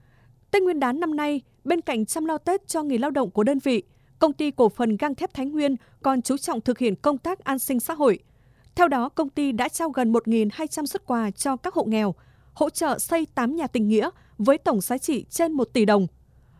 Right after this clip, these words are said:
Đây là hoạt động ý nghĩa của công ty hưởng ứng phong trào thi đua Cả nước chung tay vì người nghèo, không để ai bị bỏ lại phía sau do Thủ tướng Chính phủ phát động,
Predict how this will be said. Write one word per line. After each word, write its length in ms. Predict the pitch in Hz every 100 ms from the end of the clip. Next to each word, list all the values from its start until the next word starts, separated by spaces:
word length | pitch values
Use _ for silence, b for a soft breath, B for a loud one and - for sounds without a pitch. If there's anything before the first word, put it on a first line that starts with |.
| b b
Đây 260 | 254 294 294
là 140 | 262
hoạt 160 | 233 220
động 140 | 220
ý 140 | 233 262
nghĩa 240 | 269 254
của 160 | - 220
công 160 | -
ty 300 | 262 294 277 247
hưởng 160 | 254
ứng 200 | 202 214
phong 200 | - 330
trào 180 | 320 240
thi 140 | 269
đua 240 | 277 285 277 b b b
Cả 100 | 294
nước 220 | 240 339 403
chung 180 | 339
tay 260 | 311 311 302
vì 120 | 254 233
người 160 | 240
nghèo, 320 | 226 226 208 - _
không 280 | - 330
để 100 | 254
ai 240 | 226 269 277
bị 200 | 233 247
bỏ 140 | 226
lại 180 | 208 208
phía 160 | - 240
sau 320 | - 269 254 b b -
do 280 | 220 311 302
Thủ 180 | 269
tướng 220 | 226 208 254
Chính 180 | 285
phủ 220 | 285 320 196
phát 200 | 370 339
động, 180 | 262